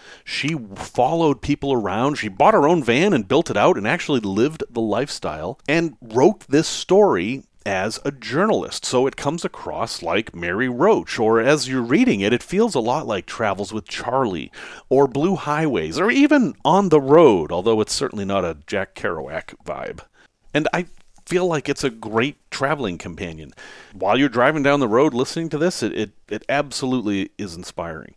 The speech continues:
Now, if your idea of van life is to have a hundred and fifty thousand dollar van and spend your summers down in Cabo San Lucas with your toes hanging out of the back of the van, tipping over the waves of the Pacific Ocean,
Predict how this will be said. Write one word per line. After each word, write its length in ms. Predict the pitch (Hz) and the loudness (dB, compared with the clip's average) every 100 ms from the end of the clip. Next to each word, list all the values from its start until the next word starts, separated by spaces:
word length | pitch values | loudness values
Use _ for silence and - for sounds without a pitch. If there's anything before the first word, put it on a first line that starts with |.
| _ - - - - - | _ -20 -20 -20 -20 -6
Now, 180 | - 165 | 2 4
if 120 | 175 | 6
your 120 | 277 | 6
idea 280 | 262 185 196 | 6 8 6
of 100 | 120 | 4
van 260 | 101 101 104 | 2 0 0
life 300 | 82 85 - | -2 -4 -6
is 160 | 98 - | -8 -8
to 440 | - 101 95 95 | -6 -4 -4 -4
have 160 | 107 95 | -4 -2
a 40 | |
hundred 340 | 139 143 131 | -2 -2 -2
and 100 | 110 | -6
fifty 260 | - - 110 | -8 -8 -6
thousand 360 | 101 104 92 95 | -2 -2 -2 -4
dollar 280 | 85 78 | -6 -8
van 540 | 82 165 170 151 143 143 | -6 -2 0 2 0 -2
and 180 | 98 - | -6 -10
spend 540 | - 113 110 107 101 | -6 -2 -2 -2 -6
your 200 | 101 98 | -4 -4
summers 580 | - - 107 98 92 87 | -4 -4 -4 -4 -6 -6
down 360 | 107 98 92 | -4 -4 -4
in 140 | 90 87 | -8 -10
Cabo 340 | - 107 95 | -4 -2 -2
San 300 | 92 107 92 | -6 -8 -2
Lucas 480 | 123 214 180 156 - | 0 0 0 -2 -4
with 160 | 104 98 | -6 -8
your 80 | |
toes 340 | - 139 139 123 | -2 0 0 0
hanging 240 | 123 110 | -2 0
out 140 | 107 98 | 0 -2
of 40 | |
the 60 | 90 | 0
back 260 | 104 101 | 0 0
of 60 | 101 | -4
the 60 | |
van, 540 | 92 98 95 95 92 90 | -6 -4 -4 -4 -8 -10
tipping 360 | - - 131 113 | -8 -4 -2 0
over 200 | 110 104 | 0 0
the 120 | 98 | -4
waves 480 | 95 113 107 98 90 | -2 0 2 0 -4
of 160 | 95 85 | -8 -8
the 100 | 87 | -12
Pacific 480 | - - 101 113 - | -10 -10 -10 -10 0
Ocean, 520 | 247 240 - 170 160 | 2 2 -2 -2 -4